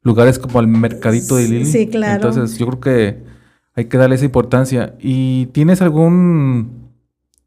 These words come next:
Speaker 1: algún mensaje que le puedas dar, sobre todo a las mujeres que quieran emprender?
Speaker 2: Claro, yo creo, yo creo,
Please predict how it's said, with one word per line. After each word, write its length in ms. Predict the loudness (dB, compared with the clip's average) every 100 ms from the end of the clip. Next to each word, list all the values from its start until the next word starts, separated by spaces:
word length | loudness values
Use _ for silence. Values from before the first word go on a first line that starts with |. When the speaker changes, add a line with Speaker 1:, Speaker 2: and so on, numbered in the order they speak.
| _
Speaker 1:
algún 360 | -6 -4 -2 0
mensaje 400 | 2 0 -2 -4
que 80 | -4
le 80 | -4
puedas 280 | -2 0 2
dar, 260 | 2 0 -6 -10
sobre 180 | -4 -2
todo 120 | 2
a 20 | 2
las 120 | 2
mujeres 600 | -2 -2 -2 -2 -8 -20 _ _ _ _ _ _ _ -10
que 140 | -8
quieran 240 | -2 0 0
emprender? 600 | 0 -2 0 -2 -4 -10 -4
Speaker 2:
Claro, 440 | 0 2 0 -2
yo 220 | -2 0 0
creo, 360 | 0 0 -2
yo 280 | 0 0 0
creo, 680 | -2 0 2 0 -2 -8